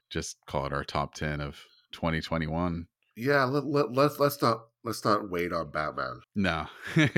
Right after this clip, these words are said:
Speaker 1: I don't want to.
Speaker 2: We'll just
Speaker 1: I've
Speaker 2: do
Speaker 1: heard,
Speaker 2: Bat-
Speaker 1: like, one of my friends saw it, and, uh, he's like, "That, I think that was the best Batman movie ever." I was like, "Holy shit, whoa." Like, he wouldn't say that lightly, like, but I'm excited, man. I can't
Speaker 2: Yeah,
Speaker 1: wait.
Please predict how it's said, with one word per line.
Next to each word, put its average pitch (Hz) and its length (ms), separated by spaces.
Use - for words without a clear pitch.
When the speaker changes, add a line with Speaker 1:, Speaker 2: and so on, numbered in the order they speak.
Speaker 1:
I 123 200
don't 117 200
want 90 220
to. 78 280
Speaker 2:
We'll 104 140
just 107 120
Speaker 1:
I've 151 60
Speaker 2:
do 160 80
Speaker 1:
heard, 196 180
Speaker 2:
Bat- 120 100
Speaker 1:
like, 104 560
one 113 220
of 139 40
my 120 120
friends 98 400
saw 120 300
it, 135 100
and, 85 300
uh, 80 440
he's 82 140
like, 82 160
"That, 113 220
I - 120
think 101 260
that 92 140
was 85 120
the 82 80
best 85 320
Batman 82 400
movie 82 340
ever." 87 340
I - 20
was - 100
like, 76 100
"Holy 117 320
shit, 127 420
whoa." 131 340
Like, 110 300
he 120 100
wouldn't 135 260
say 123 180
that 113 180
lightly, 92 520
like, 87 440
but 87 220
I'm 101 160
excited, 78 480
man. 76 320
I 82 120
can't 80 220
Speaker 2:
Yeah, 92 200
Speaker 1:
wait. 78 80